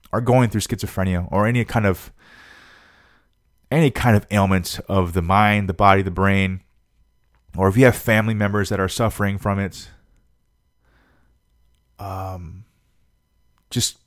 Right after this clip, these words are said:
just know that I'm with you. I feel your pain. And others in the world also are in the same boat as us. It's hard to know that sometimes. It almo-, it almost feels like when you're dealing with this, it, you feel very isolated.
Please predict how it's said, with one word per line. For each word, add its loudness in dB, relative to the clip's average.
just 0
know 6
that -2
I'm -2
with 4
you. -2
I -8
feel -2
your -2
pain. -6
And -6
others 0
in -4
the -2
world 2
also 0
are -4
in -4
the -4
same -4
boat 2
as -2
us. 0
It's -6
hard 6
to 4
know 2
that 0
sometimes. -2
It -2
almo-, 4
it 0
almost 0
feels 0
like 2
when -2
you're -2
dealing 0
with -4
this, -2
it, -2
you 0
feel 4
very 6
isolated. 0